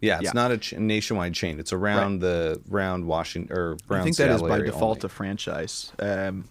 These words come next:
Speaker 2: but, uh, but it's still, like, really local, right? And so you don't get, like, this kind of, like, uh,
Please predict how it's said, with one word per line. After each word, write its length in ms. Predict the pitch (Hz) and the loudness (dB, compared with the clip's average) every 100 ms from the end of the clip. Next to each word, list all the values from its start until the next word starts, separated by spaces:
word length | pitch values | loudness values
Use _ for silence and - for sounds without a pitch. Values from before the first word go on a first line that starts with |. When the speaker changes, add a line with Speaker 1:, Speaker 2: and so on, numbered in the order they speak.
| - | -2
Speaker 2:
but, 300 | 117 127 113 - - - - - | 6 6 6 -4 -20 -20 -12 0
uh, 540 | 110 101 95 92 92 - | 4 4 2 0 -2 2
but 140 | 123 | 2
it's 80 | 120 | 2
still, 180 | - 131 | 4 4
like, 200 | 113 104 | 4 4
really 240 | 113 107 101 | 2 2 2
local, 440 | 117 127 127 117 | 2 2 2 2
right? 220 | 113 113 | 2 2
And 100 | - | -2
so 120 | - 113 | -2 0
you 140 | 104 | 2
don't 240 | 117 92 | 0 0
get, 200 | 107 - | -2 0
like, 200 | 101 98 | -2 -2
this 120 | 98 - | -6 -8
kind 260 | - 101 | -4 -4
of, 120 | 95 | -4
like, 280 | 95 82 - - - - - - | -4 -4 -6 -20 -20 -20 -20 -6
uh, 760 | 95 90 76 64 64 62 53 | -2 0 0 0 -2 -4 -8